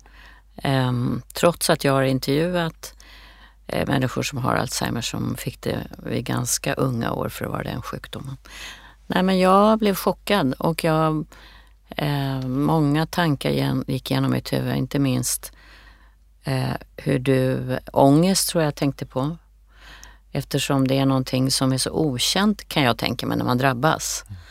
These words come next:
Speaker 1: Vad är jag på väg? Vart är jag på väg?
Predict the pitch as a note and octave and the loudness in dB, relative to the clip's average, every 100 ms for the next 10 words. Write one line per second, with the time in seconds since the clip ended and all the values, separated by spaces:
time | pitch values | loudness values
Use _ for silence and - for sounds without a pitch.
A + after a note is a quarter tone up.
0 | - - D3 D#3 D#3 C#3 C3 B2+ C#3 C3 | -20 -10 0 4 6 4 2 0 0 2
1 | E3 D3 C3 - A#2 C3 - C#3+ B2+ C3+ | 2 2 0 -4 -6 -6 -4 -4 -2 -2
2 | C#3 D#3+ E3 D3 | 0 2 2 0